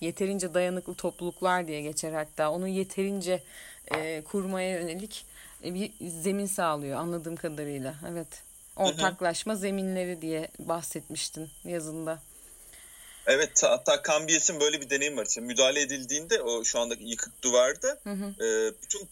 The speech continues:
Speaker 2: diğer kooperatiflerin işgal yerlerinden insanlar geliyor mahallede toplanıyor. Hem mahalleli iniyor hem de
Speaker 1: Hı hı.
Speaker 2: diğer bütün
Speaker 1: Hı hı.
Speaker 2: kooperatif ağından insanlar geliyor.
Speaker 1: Hı hı.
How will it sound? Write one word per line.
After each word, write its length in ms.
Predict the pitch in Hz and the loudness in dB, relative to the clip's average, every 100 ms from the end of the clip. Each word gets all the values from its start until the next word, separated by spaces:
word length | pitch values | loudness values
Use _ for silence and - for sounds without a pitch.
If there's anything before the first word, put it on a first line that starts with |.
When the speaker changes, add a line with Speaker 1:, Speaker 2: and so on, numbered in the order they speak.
| 127 | 2
Speaker 2:
diğer 260 | 170 175 | 2 2
kooperatiflerin 680 | - 156 165 151 - 175 208 | 0 -2 0 -4 -4 -4 -4
işgal 380 | 139 - 170 170 | 4 4 4 -2
yerlerinden 320 | 165 196 233 | -4 -4 -2
insanlar 500 | 131 131 143 139 170 | 4 4 4 2 0
geliyor 260 | 151 110 101 | 0 -4 -2
mahallede 440 | 107 104 101 98 | 0 -2 -2 -8
toplanıyor. 440 | - 107 104 107 143 | -6 -6 -2 0 2
Hem 80 | |
mahalleli 420 | 131 127 127 151 147 | 2 0 -2 -4 -4
iniyor 200 | 185 190 | -4 -4
hem 80 | 190 | -2
de 40 | |
Speaker 1:
Hı 40 | 185 | 0
hı. 40 | |
Speaker 2:
diğer 240 | 170 165 214 | 4 4 2
bütün 260 | - 190 - | -8 -8 -6
Speaker 1:
Hı 100 | 202 | -4
hı. 240 | 196 196 | -4 0
Speaker 2:
kooperatif 500 | 151 143 151 - - | 0 2 -2 -4 -2
ağından 400 | 143 147 - 196 | -2 0 -2 -2
insanlar 560 | 143 - 151 151 170 151 | 4 4 4 2 2 2
geliyor. 520 | 127 104 95 95 98 | -2 -6 -4 -6 -4
Speaker 1:
Hı 60 | |
hı. 240 | 196 196 | -4 -6